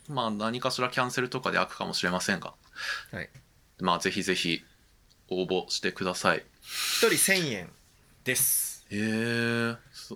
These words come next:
Speaker 2: チケット。
Speaker 1: この千円で、あ、そうだ、これ言っとかないとね、いろいろ。あの、まずこの千円はドリンク込みっていうこと。
Speaker 2: はい。
Speaker 1: これまず一つ。だから正直、あれよ？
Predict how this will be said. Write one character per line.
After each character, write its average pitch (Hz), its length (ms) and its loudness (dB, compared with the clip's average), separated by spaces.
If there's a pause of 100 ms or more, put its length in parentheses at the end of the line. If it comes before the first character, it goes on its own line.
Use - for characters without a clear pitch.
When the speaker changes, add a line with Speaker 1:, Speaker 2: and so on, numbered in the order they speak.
Speaker 2:
チ - 100 -6
ケ - 80 -2
ッ 147 40 2
ト。 175 40 2
Speaker 1:
こ - 40 4
の 208 40 2
千 220 240 2
円 101 320 0
で、 92 300 -4
あ、 - 60 -2
そ 156 160 4
う - 20 2
だ、 107 80 4
こ - 100 -8
れ 101 80 -2
言 110 80 -4
っ - 20 -16
と 302 100 -4
か 427 100 0
な 403 100 2
い - 60 2
と 101 100 0
ね、 95 140 4
い - 20 -2
ろ 95 140 0
い - 20 -2
ろ。 92 220 -2
あ 107 80 -2
の、 104 80 -4
ま 147 160 0
ず - 100 -8
こ - 140 -2
の 285 80 0
千 302 260 0
円 110 160 2
は 120 400 2
ド 139 80 0
リ 214 100 2
ン 247 120 -2
ク - 80 -4
込 233 140 4
み 104 220 0 (140)
っ - 40 -20
て 92 100 0
い 95 80 2
う 92 140 0
こ - 60 -4
と。 139 40 2
Speaker 2:
は 131 80 6
い。 95 160 0 (300)
Speaker 1:
こ 98 100 -6
れ 104 80 2
ま 107 140 4
ず 90 80 -2
一 - 180 -4
つ。 - 160 -12
だ 123 100 2
か 113 80 0
ら 95 140 0
正 208 180 2
直、 95 560 -2 (380)
あ 101 140 0
れ 180 100 8
よ？ 285 180 2